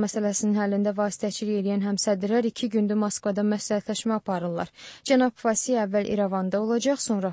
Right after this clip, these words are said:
Bakıya gələcək. Macarıstanda Ramil Səfərova məhkəməsi gedir. Bugünkü iclasda həbsxana işçilərinin Səfərova qarşı ittihamına baxılır. Azərbaycan ordusunun zabiti Ramil Səfərov erməni hərbçi Qurgen Marqaryanı öldürdüyü üçün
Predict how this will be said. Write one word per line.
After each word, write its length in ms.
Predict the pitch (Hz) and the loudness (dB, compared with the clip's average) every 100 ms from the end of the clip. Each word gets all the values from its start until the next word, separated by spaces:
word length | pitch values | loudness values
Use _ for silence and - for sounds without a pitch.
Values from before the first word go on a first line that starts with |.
| - | -6
Bakıya 360 | 170 - 175 165 | -12 -10 -12 -10
gələcək. 400 | - - - - - _ _ _ _ _ _ - _ _ | -10 -10 -8 -10 -12 _ _ _ _ _ _ -20 _ _
Macarıstanda 680 | 269 294 320 277 320 311 311 233 | 6 8 6 4 2 4 4 4
Ramil 240 | 233 233 240 | 4 4 2
Səfərova 480 | 247 220 240 214 214 | 0 0 0 2 2
məhkəməsi 560 | 220 202 220 214 202 220 | 2 0 0 0 -2 -4
gedir. 260 | 208 185 190 - - - | -4 -4 -10 -16 -20 -4
Bugünkü 320 | 247 247 240 | 2 4 4
iclasda 540 | 240 240 240 - 302 302 _ - | 2 2 2 4 2 0 _ 0
həbsxana 460 | 302 - - 311 311 285 | 2 2 0 0 2 0
işçilərinin 500 | - 214 196 190 190 | 0 2 2 2 -2
Səfərova 540 | - 220 226 208 196 190 | -2 0 0 0 0 0
qarşı 320 | 202 - 220 | -2 -2 -6
ittihamına 480 | - 196 190 185 180 | -4 -4 -2 -2 -2
baxılır. 400 | 185 - - 196 - - - - | -2 -4 -6 -8 -10 -20 -4 2
Azərbaycan 480 | 262 311 294 277 302 | 2 4 2 2 0
ordusunun 340 | 262 240 262 262 | 0 -2 0 2
zabiti 540 | 240 240 220 - 262 | 2 0 0 -2 0
Ramil 260 | 254 220 220 | 0 2 0
Səfərov 560 | - 208 - 214 233 | -2 -4 -2 -2 -2
erməni 480 | - 220 214 214 240 | -4 -2 0 0 0
hərbçi 400 | 226 202 - - | 0 -4 -6 -8
Qurgen 480 | - 220 196 220 220 | -4 -4 0 0 2
Marqaryanı 560 | 208 202 202 208 208 214 | 0 0 0 0 0 0
öldürdüyü 320 | 196 208 226 247 | -2 -2 0 -2
üçün 200 | - 175 | -2 -6